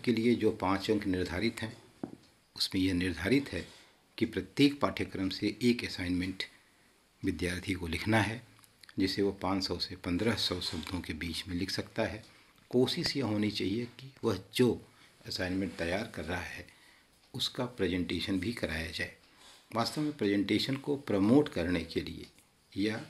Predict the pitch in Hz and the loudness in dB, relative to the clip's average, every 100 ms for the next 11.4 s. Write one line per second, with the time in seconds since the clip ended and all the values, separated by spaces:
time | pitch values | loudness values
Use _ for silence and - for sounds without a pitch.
0 | - 92 101 - 110 120 120 - - - | -10 -8 -8 -2 2 2 0 -6 -14 -20
1 | - - - - - _ _ _ _ _ | -20 -20 -20 -20 -20 _ _ _ _ _
2 | _ - - - - - - - - _ | _ -20 -20 -20 -20 -20 -20 -20 -20 _
3 | _ - _ - - _ _ _ - - | _ -20 _ -20 -20 _ _ _ -20 -20
4 | - - - _ _ - _ _ _ _ | -20 -20 -20 _ _ -20 _ _ _ _
5 | - 120 90 87 113 135 147 98 92 87 | 2 4 4 4 4 2 2 2 2 -2
6 | - 82 82 78 95 95 82 110 113 139 | -6 -10 -10 -10 -6 -6 0 2 2 0
7 | - 131 - - - _ _ _ _ _ | 0 0 -2 -10 -16 _ _ _ _ _
8 | - 104 104 98 - - - - _ _ | 0 4 4 0 -12 -20 -20 -20 _ _
9 | - 98 92 101 107 117 85 98 117 151 | -2 -2 0 0 2 2 2 4 8 8
10 | 156 123 - 92 85 90 - 80 80 - | 6 0 0 0 2 0 -4 -6 -4 -4
11 | - 80 82 90 | -6 -6 -6 -6